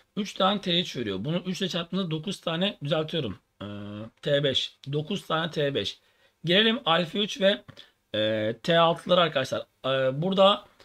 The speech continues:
üçte ikisini veriyor. Yani buraya üç kere girdiğinizde, e, iki tane Alfa üç alacaksınız. İki tane T altı alacaksınız. Yine üç kere girdiğinizde üç tane altı yıldız Nexus alacaksınız. Ee, T altının yanında arkadaşlar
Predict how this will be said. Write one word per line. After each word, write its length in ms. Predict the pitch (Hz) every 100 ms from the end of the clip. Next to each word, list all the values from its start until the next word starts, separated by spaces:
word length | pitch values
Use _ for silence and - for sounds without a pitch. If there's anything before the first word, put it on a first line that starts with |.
| _ _ _ _ _ _ _ _ _ _
üçte 360 | 175 - 214 185
ikisini 480 | 156 180 185 190
veriyor. 220 | 156 101 92
Yani 300 | 127 160 160
buraya 200 | 175 175
üç 240 | 185 -
kere 220 | 175 165
girdiğinizde, 640 | 160 180 160 143 120 98 - _
e, 300 | 123 117 117
iki 260 | 117 110 147
tane 260 | 156 156
Alfa 320 | 147 143 139 160
üç 140 | 160
alacaksınız. 540 | 175 170 170 170 165 -
İki 160 | 143 160
tane 260 | 139 92
T 160 | 87 101
altı 260 | 92 98
alacaksınız. 540 | 104 95 87 - 78 - _ _ _
Yine 180 | 180 208
üç 240 | 226 196 -
kere 180 | 185
girdiğinizde 680 | 175 160 147 151 147 180 185 _ _ _ 180
üç 160 | 156
tane 220 | - 160
altı 360 | 151 131 120 117
yıldız 220 | 92 90
Nexus 340 | 92 127 - 156
alacaksınız. 680 | 151 156 156 160 160 156 _ _ _ _ _ 123
Ee, 260 | 123 123 -
T 200 | 185 190
altının 460 | 185 185 202 202
yanında 380 | 190 190 196 196
arkadaşlar 560 | 160 156 139 - 233